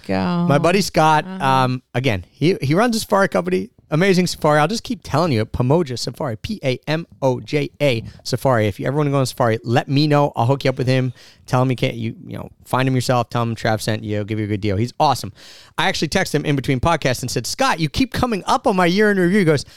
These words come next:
Speaker 2: "Yeah, if I'm thinking about it, other than my girlfriend and my dad, I spent more time with you this year than anyone else,"
Speaker 1: <laughs>
Speaker 2: which is odd because we don't,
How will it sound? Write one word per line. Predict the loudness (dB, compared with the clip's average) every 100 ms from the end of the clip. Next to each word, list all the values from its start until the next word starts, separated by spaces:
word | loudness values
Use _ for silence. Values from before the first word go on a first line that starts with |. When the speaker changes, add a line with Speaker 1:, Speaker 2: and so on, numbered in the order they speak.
| -20 -20 _ _ 0
Speaker 2:
"Yeah, | 2 4 2
if | 0 0
I'm | -2
thinking | 0 -2 -2
about | 0 2 4
it, | 2 -2
other | -2 0
than | 2
my | 0
girlfriend | 0 2 2 2 -2
and | -2
my | -2
dad, | -2 0 2 2
I | 0
spent | -2 -4
more | -4 -6
time | -4 -2 0
with | 0 0
you | 0
this | 0 0
year | 0 0
than | 0
anyone | 2 2 2
else," | 2 2 -2
Speaker 1:
<laughs> | -4
Speaker 2:
which | 0 0
is | 0
odd | 0 2 2
because | 0 2 0 -2 -4 -2 0
we | 2
don't, | 2 2